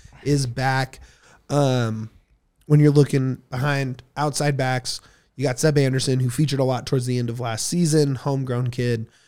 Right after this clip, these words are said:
You have Jackson Travis, you have Alex Gersbach, who basically was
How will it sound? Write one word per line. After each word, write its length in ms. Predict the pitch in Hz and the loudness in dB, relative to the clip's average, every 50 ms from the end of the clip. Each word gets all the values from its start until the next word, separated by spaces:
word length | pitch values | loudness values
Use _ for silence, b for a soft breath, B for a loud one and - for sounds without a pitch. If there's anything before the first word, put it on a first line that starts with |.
| b b b b - | b b b b -4
You 100 | 117 117 | -4 -4
have 80 | 104 | -2
Jackson 340 | - 123 117 117 - 113 110 | -2 -4 -4 -4 -4 -6 -6
Travis, 340 | - - 117 110 107 110 - | -4 -4 -4 -4 -4 -4 -6
you 60 | 113 | -6
have 60 | 110 107 | -6 -6
Alex 200 | 107 104 - - | -6 -8 -10 -8
Gersbach, 520 | - 110 110 104 - - 107 104 101 - | -6 -6 -6 -6 -6 -6 -8 -8 -6 -6
who 120 | 113 104 | -8 -8
basically 560 | 104 - 127 120 120 120 - - 107 110 107 101 | -8 -8 -6 -6 -4 -6 -6 -6 -6 -6 -6 -6
was 360 | 104 107 104 101 110 110 | -6 -8 -8 -10 -12 -14